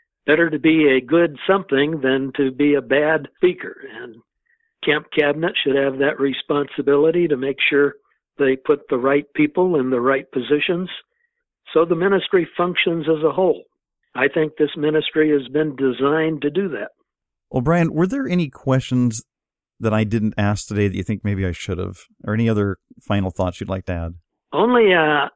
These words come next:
Speaker 1: after forty-one years of, uh, being a member and not understanding when I did join what the future held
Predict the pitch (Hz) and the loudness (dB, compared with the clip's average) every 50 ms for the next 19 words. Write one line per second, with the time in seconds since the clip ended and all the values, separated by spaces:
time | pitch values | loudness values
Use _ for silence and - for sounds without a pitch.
0 | _ - 151 170 185 - - - 160 156 143 - - 202 196 185 175 165 165 175 | _ -4 -2 -2 -2 -2 0 2 2 2 2 4 2 2 4 4 4 2 2 2
1 | 180 175 165 156 175 185 196 202 190 160 147 156 147 143 135 123 123 131 139 139 | 2 2 2 4 4 4 4 4 4 2 2 2 2 2 0 -2 -4 -2 0 2
2 | 131 135 151 - _ _ _ _ _ _ _ _ _ _ _ - - 165 175 165 | 2 2 0 -2 _ _ _ _ _ _ _ _ _ _ _ -2 0 0 2 2
3 | 156 143 135 151 180 185 151 139 151 175 190 - - 131 131 135 131 131 127 123 | 0 0 2 2 2 2 4 4 4 4 2 0 0 0 0 0 0 -2 -4 -8
4 | 123 - _ _ _ _ - 135 147 156 170 - - 147 160 160 151 151 139 123 | -10 -14 _ _ _ _ -4 -2 0 0 -2 -2 -2 -2 -2 0 0 0 0 0
5 | - - - 156 156 160 160 156 147 151 147 143 139 131 143 143 139 139 135 127 | -2 -4 -2 0 0 0 0 0 0 0 0 0 -2 0 0 0 2 2 0 0
6 | 120 107 - 170 170 143 120 - 127 123 123 127 135 156 175 165 - _ _ _ | 0 0 0 0 0 0 -4 -4 -2 -2 0 0 0 -2 -2 -4 -8 _ _ _
7 | _ _ _ _ _ _ _ _ _ - 143 151 165 165 - - 135 - - 170 | _ _ _ _ _ _ _ _ _ -2 0 0 0 0 -4 -12 -12 -6 0 2
8 | 196 202 - - 135 120 110 127 123 117 123 139 156 156 | 2 2 2 -2 -2 -2 0 0 0 0 0 0 -2 -6